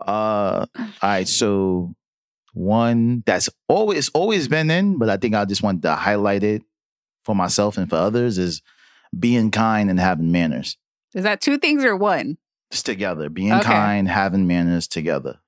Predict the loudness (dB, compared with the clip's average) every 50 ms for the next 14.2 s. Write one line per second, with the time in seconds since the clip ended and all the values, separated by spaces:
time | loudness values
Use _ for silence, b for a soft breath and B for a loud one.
0 | _ -10 -8 -4 -2 0 0 0 0 0 0 0 0 0 0 0 0 0 0 0
1 | 0 -2 -2 -6 -8 -14 _ _ _ _ _ _ _ _ -4 -2 0 0 0 0
2 | 2 2 2 2 2 0 0 0 0 0 2 2 0 0 0 0 0 0 -2 -2
3 | -2 0 0 0 0 -2 -2 -4 -8 _ _ _ _ -10 -8 -6 -2 -2 -2 -2
4 | -4 _ _ _ -14 -14 -12 -10 -6 -4 -2 -2 -2 0 -2 -2 -2 0 2 2
5 | 2 2 2 0 -2 -2 -2 -4 -4 -2 -2 0 0 2 2 2 2 0 0 -2
6 | 0 0 0 0 0 -2 -2 -2 -2 -2 -4 -4 -4 -4 -4 -2 0 0 0 0
7 | 0 -2 -2 -2 -2 -4 -6 -8 -8 -6 -4 -2 -2 0 0 0 0 -2 -4 -8
8 | _ _ _ _ _ _ _ _ -2 -2 0 2 2 2 2 0 -2 -2 -2 0
9 | 2 2 0 2 0 0 0 0 0 0 0 0 -2 -2 -2 -2 -2 -2 -2 -4
10 | -6 -10 _ _ _ _ _ _ _ -6 -2 0 0 0 0 0 0 0 0 0
11 | 0 0 0 0 0 0 -2 -2 0 0 0 0 0 2 2 2 0 0 -2 -2
12 | -2 0 0 0 0 0 -2 -4 -4 -4 -4 -2 -2 -2 -2 -4 -6 -8 _ _
13 | _ _ _ -10 -8 -8 -6 -6 -4 -2 -2 -2 -2 0 0 0 0 -2 -2 -2
14 | -2 -2 -4 -6